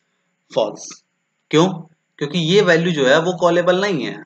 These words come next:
आप इसको call नहीं कर सकते। Call किसको करते हैं? अभी function में, previous video में हमने क्या call ही कर रहे थे।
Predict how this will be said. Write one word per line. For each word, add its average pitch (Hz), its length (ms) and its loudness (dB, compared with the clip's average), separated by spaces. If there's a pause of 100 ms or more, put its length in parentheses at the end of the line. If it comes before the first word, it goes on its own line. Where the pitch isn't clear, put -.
आप 120 140 -4
इसको 135 220 -10
call 160 260 0
नहीं 185 120 -2
कर 147 100 -2
सकते। - 420 -12 (220)
Call 135 200 0
किसको 160 220 -8
करते 175 280 -4
हैं? 135 400 -6
अभी 120 160 -6
function 120 360 -10
में, 143 260 -6 (180)
previous 123 280 -10
video 131 240 -6
में 135 120 -4
हमने 131 200 -6
क्या 131 180 -2 (140)
call 117 160 -4
ही 139 60 -6
कर 160 140 -2
रहे 175 160 -2
थे। 254 140 -10